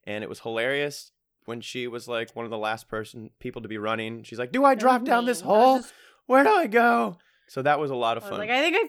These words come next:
Speaker 2: failed." And they were like, "No, you were supposed to do that, but you got hit on one of the edges and died."
Speaker 1: Yep.
Speaker 2: So that's
Speaker 1: And
Speaker 2: it.
Speaker 1: then real quick.
Speaker 2: But
Speaker 1: Oh, yeah, I was just gonna say shout out to the fact that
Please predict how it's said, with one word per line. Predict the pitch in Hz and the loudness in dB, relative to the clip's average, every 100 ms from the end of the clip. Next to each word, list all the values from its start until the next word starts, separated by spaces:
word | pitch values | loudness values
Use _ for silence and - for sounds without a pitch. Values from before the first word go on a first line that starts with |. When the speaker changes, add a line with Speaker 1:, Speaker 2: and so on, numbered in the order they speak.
| 415 381 392 | 6 6 8
Speaker 2:
failed." | 311 269 220 | 6 4 0
And | 226 | -4
they | 233 | -4
were | |
like, | 233 | -4
"No, | 247 240 | -2 -4
you | 247 | -4
were | 247 | -8
supposed | - - 285 - | -4 -4 -4 -6
to | |
do | 226 233 | -6 0
that, | 220 208 190 | 2 2 0
but | 214 202 190 | 0 0 -2
you | 208 208 | -6 -2
got | 202 196 190 - | 2 2 0 -6
hit | 185 214 196 175 | -6 -2 -2 -2
on | 180 180 | -6 -6
one | 175 | -8
of | 175 | -10
the | 123 | -10
edges | 175 175 156 170 165 | -10 -10 -14 -14 -16
and | 110 101 147 | -16 -16 -14
died." | - 85 101 | -14 -12 -10
Speaker 1:
Yep. | 92 - | -10 -12
Speaker 2:
So | - - | -20 -14
that's | - | -8
Speaker 1:
And | 123 | -4
Speaker 2:
it. | 131 | -2
Speaker 1:
then | 131 131 | -2 -4
real | 104 127 | -6 -8
quick. | - 139 135 | -4 -4 -4
Speaker 2:
But | 208 196 269 381 349 240 202 196 | -6 6 10 12 10 8 2 -2
Speaker 1:
Oh, | - | 0
yeah, | 110 | 0
I | |
was | 110 | -2
just | 120 - | -4 -10
gonna | 127 | -8
say | - 123 | -4 -4
shout | - 143 139 | -2 0 0
out | 139 - | -2 -6
to | 135 | -12
the | |
fact | 123 135 135 - | -6 -4 -4 -4
that | 127 123 | -6 -6